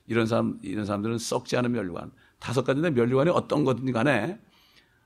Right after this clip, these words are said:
한 가지만 받아도 왕이 되는 거예요. 근데 이 장군이 말이죠, 별 하나도 장군이고 별 다섯은 원수 아니에요. 마찬가지야. 세상에 있는 그 시스템이요, 이 하늘에서 이룬 것처럼 땅에서 이루어진 거예요.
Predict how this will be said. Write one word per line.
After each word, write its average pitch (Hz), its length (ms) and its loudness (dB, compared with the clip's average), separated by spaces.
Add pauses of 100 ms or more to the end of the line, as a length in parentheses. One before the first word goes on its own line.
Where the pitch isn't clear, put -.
한 - 280 2
가지만 151 340 8
받아도 139 280 6
왕이 110 240 2
되는 82 200 -8
거예요. - 180 -14 (600)
근데 156 440 -2
이 143 240 -2
장군이 139 400 2
말이죠, 147 240 2
별 135 220 6
하나도 127 320 4
장군이고 113 560 0 (240)
별 139 200 6
다섯은 117 380 2
원수 110 260 4
아니에요. 104 300 2 (520)
마찬가지야. 117 680 -2
세상에 156 520 4
있는 170 360 2
그 170 280 4
시스템이요, 151 680 -2 (680)
이 - 300 0
하늘에서 139 440 2
이룬 131 160 -2
것처럼 143 240 0
땅에서 107 300 -4
이루어진 95 280 -6
거예요. - 140 -16